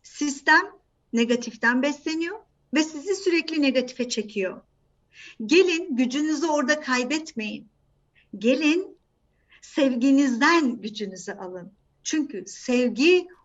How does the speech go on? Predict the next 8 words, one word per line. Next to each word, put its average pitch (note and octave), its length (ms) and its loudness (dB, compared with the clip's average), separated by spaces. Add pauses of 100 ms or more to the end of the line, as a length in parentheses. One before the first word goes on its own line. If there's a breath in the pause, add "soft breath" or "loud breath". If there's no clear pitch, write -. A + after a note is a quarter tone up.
(120)
o A#3 100 -4
kadar C4+ 380 0
yüksek B3+ 560 -8
bir B3 240 -2
frekans C#4 680 0
ki A3+ 480 0 (580 soft breath)
bütün D#4 500 0
hastalıkları, C4 1120 0